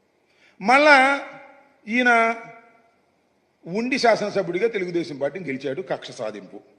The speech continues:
ఏం చేయాలి ఇప్పుడు? జగన్మోహన్ రెడ్డి గారిని ఏదో ఒక విధంగా కేసులో ఇరికించి ఆయన మీద కక్ష సాధింపు చర్యలు చేయాలనేటువంటి ఉద్దేశంతో పోయిన మాసం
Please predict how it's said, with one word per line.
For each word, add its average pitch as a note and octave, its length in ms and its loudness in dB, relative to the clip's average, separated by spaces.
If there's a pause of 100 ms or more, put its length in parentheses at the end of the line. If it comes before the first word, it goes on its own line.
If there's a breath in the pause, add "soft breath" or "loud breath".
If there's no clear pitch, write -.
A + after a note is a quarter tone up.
ఏం D#3+ 200 -6
చేయాలి C#3+ 180 -2
ఇప్పుడు? C3 380 -12 (800)
జగన్మోహన్ C#3+ 440 -6
రెడ్డి B2 160 -10
గారిని B2+ 320 -8
ఏదో C3 160 -6
ఒక B2 100 -10
విధంగా A2+ 280 -12
కేసులో C3+ 360 -14
ఇరికించి A#2 480 -14
ఆయన C#3+ 180 -4
మీద A#2+ 160 -12
కక్ష - 320 -16
సాధింపు A#2 500 -16
చర్యలు G2+ 220 -16 (120)
చేయాలనేటువంటి F2+ 680 -14
ఉద్దేశంతో - 640 -18 (1300)
పోయిన D4 340 8
మాసం G#3+ 440 2